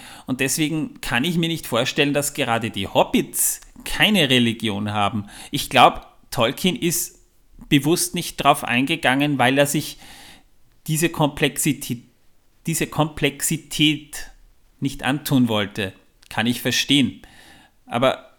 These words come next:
ich find's schwierig, also für mich persönlich ist es einfach sehr schwierig, jetzt mir nicht vorzustellen, dass Hobbits nicht auf eine gewisse Art und Weise religiös sind. Und wenn's nur eine Naturreligion ist.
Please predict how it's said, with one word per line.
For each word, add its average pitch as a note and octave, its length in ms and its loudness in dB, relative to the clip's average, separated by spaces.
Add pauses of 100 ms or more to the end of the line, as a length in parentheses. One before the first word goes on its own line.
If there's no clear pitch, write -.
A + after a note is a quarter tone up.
(840)
ich - 200 -8
find's - 600 -2 (460)
schwierig, D#3+ 1080 -2 (480)
also C#3 220 -4
für B2+ 180 0
mich F3+ 260 0
persönlich B2 440 0
ist A#2 120 -6
es B2 140 -8
einfach A2+ 280 -6
sehr C3 360 0
schwierig, D3 960 0 (640)
jetzt - 460 -2
mir C#3+ 140 4
nicht C#3 200 2
vorzustellen, C3+ 840 0
dass - 320 -6
Hobbits D#3 480 -2
nicht D3+ 320 -4
auf B2+ 180 0
eine B2+ 140 2
gewisse C3 580 0
Art A2+ 240 -2
und B2 300 -4
Weise A#2 400 0
religiös C3+ 960 2
sind. F#2 480 -4
Und B2 240 -4
wenn's C3 260 2
nur D3 80 4
eine C#3 140 4
Naturreligion A2+ 1120 2
ist. - 400 -8